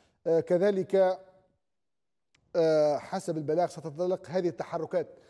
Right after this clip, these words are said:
بشارع الثورة بتونس العاصمة بداية من صباح السابع عشر من ديسمبر ال-، المقبل الموافق ليوم الجمعة بداية من الساعة العاشرة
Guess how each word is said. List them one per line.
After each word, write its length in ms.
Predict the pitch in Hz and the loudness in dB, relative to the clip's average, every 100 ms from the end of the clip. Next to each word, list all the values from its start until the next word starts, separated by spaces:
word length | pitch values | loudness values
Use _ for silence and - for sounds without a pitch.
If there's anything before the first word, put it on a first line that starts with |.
| _ _ | _ _
بشارع 460 | 143 - 190 180 151 | -6 2 4 4 0
الثورة 500 | - 165 165 220 277 | -6 -2 0 -2 -4
بتونس 360 | 180 147 165 156 | -10 -8 -8 -8
العاصمة 560 | 143 175 170 160 160 | -4 -4 -4 -6 -6
بداية 540 | 139 156 175 170 147 - - _ _ | -4 0 2 2 2 -6 -18 _ _
من 320 | - 196 180 - | -4 -4 -4 -8
صباح 560 | - 165 165 180 - - _ _ | -2 0 2 2 0 -14 _ _
السابع 340 | - - 185 165 | -10 -2 0 0
عشر 300 | 151 180 170 | -2 -4 -4
من 140 | 165 | -4
ديسمبر 540 | 156 - 180 170 156 156 | -8 -6 -6 -4 -6 -6
ال-، 160 | 165 160 | -4 -2
المقبل 720 | 151 139 135 147 190 180 202 | 0 -2 -4 -6 -6 -2 -2
الموافق 720 | 220 165 147 143 170 160 - | -2 -8 -6 -2 -2 -4 -8
ليوم 600 | 156 160 147 175 175 156 | -4 -4 0 2 2 0
الجمعة 680 | 143 131 127 196 147 135 175 | -6 -6 -4 -4 -4 -4 -4
بداية 360 | 151 135 180 160 | -4 -4 -4 -4
من 140 | 151 | -8
الساعة 440 | 127 - 185 147 135 | -10 -10 -8 -6 -8
العاشرة 600 | 113 175 - 123 180 | -10 -10 -8 -4 -4